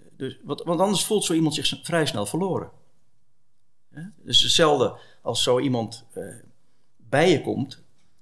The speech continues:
en vraagt, durft te vragen, zijn wij, eh, gesloten tussen kerst en oud en nieuw? Want ik, eh, heb een uitnodiging van mijn ouders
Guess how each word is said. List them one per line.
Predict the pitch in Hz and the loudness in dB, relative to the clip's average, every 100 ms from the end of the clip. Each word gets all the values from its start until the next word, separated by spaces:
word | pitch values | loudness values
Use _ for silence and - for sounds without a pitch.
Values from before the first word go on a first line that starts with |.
| - | -10
en | 123 | -6
vraagt, | 120 143 139 - - - - - - - - | -4 -2 -2 -4 -12 -20 -20 -20 -20 -20 -18
durft | 101 117 120 | -6 -4 -4
te | - | -6
vragen, | - 92 - 147 - - - - - - - - - - - - - - - | -12 -12 -12 -16 -16 -20 -20 -20 -20 -20 -20 -20 -20 -20 -20 -20 -20 -20 0
zijn | - 156 151 | 2 2 0
wij, | 143 131 127 - - - - - | -2 -2 -6 -14 -20 -20 -20 -20
eh, | - 123 117 - - | -20 -20 -20 -20 -20
gesloten | - 127 - 226 - | -10 -6 0 0 0
tussen | - 117 - 104 - - - - - - - | -6 -8 -8 -10 -14 -20 -20 -20 -20 -20 -10
kerst | - 160 | -6 -6
en | 113 | -6
oud | 110 110 | -6 -4
en | 127 | 0
nieuw? | 190 98 - - - - - - | 0 -2 -8 -20 -20 -20 -20 -20
Want | - 117 | -16 -12
ik, | 127 - | -12 -12
eh, | - 113 110 | -12 -10 -10
heb | 131 - | -12 -10
een | 117 | -6
uitnodiging | 175 190 143 107 123 | -4 0 2 0 -4
van | - | -6
mijn | 107 107 | -6 -4
ouders | 156 196 123 - - | -2 0 0 -2 -10